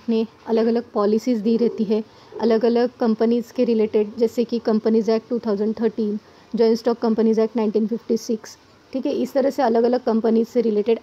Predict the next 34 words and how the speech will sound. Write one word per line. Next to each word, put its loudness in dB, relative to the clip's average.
acts -6
बने 0
हुए 0
हैं, -4
तो -6
उसके -2
basis -2
पे -4
ये 2
सब -2
structure -4
जो 0
होता -2
है -2
वो -2
established -4
होता -6
है। -4
और 0
so 2
इसमें -2
लॉ 2
की -4
भी 0
ज़रूरत 2
होती 0
है, 2
मतलब -2
laws 0
follow 0
करने 0
ही 0
पड़ते 0
हैं। -2